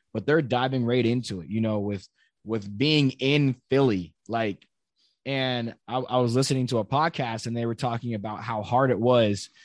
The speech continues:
'cause they were, they were filming in the middle of a pandemic. So, like, in order to do that, there was, there was precautions, there was things they needed to, you know,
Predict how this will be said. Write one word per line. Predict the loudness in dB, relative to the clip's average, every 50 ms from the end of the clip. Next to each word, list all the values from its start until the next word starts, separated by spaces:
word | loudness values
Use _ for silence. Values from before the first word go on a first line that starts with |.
| -20 -20 _ _ _ _ _
'cause | -8 -4 -2
they | 0 0
were, | 0 0 -2 -2 -2
they | -2 0
were | 0 0 0
filming | -2 0 0 2 2 2 0 0 -2 -4 -6 _ _ _ _ _ _ _ _ _ _ _ _ _ _ -8
in | -4 -2
the | 0
middle | 0 2 0 0
of | -2
a | -2
pandemic. | -4 -4 -4 -4 -2 -2 -2 -2 -2 -6 -12 _ _ _ _ _ _ _ _
So, | -14 -6 -4 -4 -2 -2 -4 -6 -8 -10
like, | -10 -8 -6 -6 -6 -8 -10 -20 _ _ _ _ _ _ _ _ _ _ _ _ _ _ _ _ _ _ _ _ _ _ -6
in | -4 -4 -2
order | 0 2 2 2 4 2 0
to | -2 -4 -10
do | -8 -2 0 0 0
that, | 0 0 -2 -2 -4 -4
there | -4 -4 -4
was, | -2 -4 -6 -6
there | -6 -6
was | -6 -6 -8
precautions, | -10 -12 -14 -10 -4 -2 0 0 0 0 0 -2 -4 -4 -2
there | -4 -4 -4
was | -6 -6 -8
things | -4 -4 -2 -2
they | -2 -2
needed | -2 -2 -2 -4 -6 -6
to, | -6 -6 -6 -6 -6 -8
you | -6 -6 -4
know, | -2 -2 -4 -4 -4 -6 -8